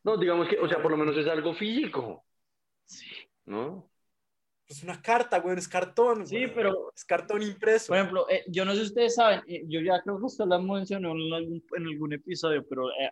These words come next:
Speaker 2: ahorita en Twitch, eso es la locura. Hoy, el, el, uno de los streamers más grandes de España, que es Rubius, se abrió, cogió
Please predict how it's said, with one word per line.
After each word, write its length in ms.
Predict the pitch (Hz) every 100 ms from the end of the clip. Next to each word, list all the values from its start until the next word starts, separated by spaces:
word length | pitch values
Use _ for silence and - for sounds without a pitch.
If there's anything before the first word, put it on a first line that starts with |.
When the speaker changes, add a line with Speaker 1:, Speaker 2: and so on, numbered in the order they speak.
| -
Speaker 2:
ahorita 360 | 135 135 135 147
en 80 |
Twitch, 400 | 147 196 269 277 -
eso 180 | 151
es 140 | 156 -
la 120 | 180
locura. 460 | 196 185 170 160 113
Hoy, 380 | 147 170 240 254 -
el, 380 | 156 151 147 139
el, 180 | 147 139
uno 300 | 147 156 180
de 80 | 185
los 140 | 185 165 180
streamers 400 | - 147 143 143
más 120 | 160
grandes 320 | 151 160 165
de 60 | 160
España, 340 | - 143 156 170
que 80 |
es 100 | 160
Rubius, 480 | 143 156 185 302 - _ _ _ _ -
se 120 | 175
abrió, 560 | 170 156 151 156 156 165
cogió 280 | 170 151